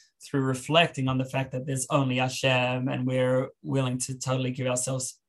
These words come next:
over and give, give ourselves up for Hashem. That, uh, that, uh, Hashem's, uh, to Hashem's, uh, infinite light,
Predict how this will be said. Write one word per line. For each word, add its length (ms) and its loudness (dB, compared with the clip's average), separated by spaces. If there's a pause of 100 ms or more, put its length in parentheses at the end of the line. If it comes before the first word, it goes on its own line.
over 280 4
and 100 0
give, 380 -4
give 160 -2
ourselves 400 0
up 200 -6
for 100 -6
Hashem. 680 2 (1900)
That, 420 0
uh, 540 4 (100)
that, 320 -2
uh, 160 0
Hashem's, 600 -2
uh, 180 -4
to 160 -2
Hashem's, 580 -2
uh, 380 0
infinite 440 -4
light, 420 2